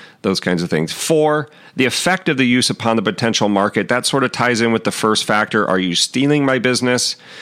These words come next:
Um, those kinds of things. So that is the fair use defense. It's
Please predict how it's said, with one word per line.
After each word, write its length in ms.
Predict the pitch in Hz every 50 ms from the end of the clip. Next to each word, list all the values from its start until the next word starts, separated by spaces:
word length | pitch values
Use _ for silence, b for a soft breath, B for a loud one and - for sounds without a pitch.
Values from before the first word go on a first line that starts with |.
| B B B B B B B
Um, 560 | 92 92 92 95 95 95 95 95 98 87 - - -
those 300 | - 95 110 113 107 -
kinds 240 | - - 104 98 92
of 80 | 92 -
things. 220 | 104 90 87 -
So 120 | - 120 110
that 360 | 98 110 143 156 185 202 -
is 240 | - 160 139 110 98
the 100 | 113 113
fair 460 | - - - - 143 143 147 147 151
use 260 | 143 131 131 131 117
defense. 680 | - - 117 - - - 127 120 120 123 127 120 - -
It's 260 | - - - 104 -